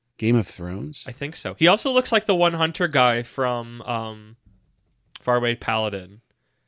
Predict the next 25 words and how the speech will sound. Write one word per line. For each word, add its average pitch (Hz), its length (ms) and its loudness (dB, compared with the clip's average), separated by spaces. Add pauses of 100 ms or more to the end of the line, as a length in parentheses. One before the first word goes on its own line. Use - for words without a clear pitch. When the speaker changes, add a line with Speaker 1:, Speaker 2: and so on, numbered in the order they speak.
(200)
Speaker 1:
Oh, 120 340 4
yeah, 104 200 4
Speaker 2:
Of 95 60 2
just, 104 240 4
like, 95 140 4
the - 80 4
Speaker 1:
Restov. 90 40 -2
Speaker 2:
black 135 360 4
Speaker 1:
Yeah. 151 80 4
Speaker 2:
hair 127 420 6
and 123 160 0
the, 123 100 0
Speaker 1:
Yeah. 92 140 0
Speaker 2:
the 127 100 4
black 127 440 2
cloak, 120 440 2
and 127 60 -4
he's 120 120 -6
got, 120 180 2
like, 123 120 2
a 135 60 2
little 127 180 2
sword 120 720 2
and, 110 140 -8
like 107 280 -12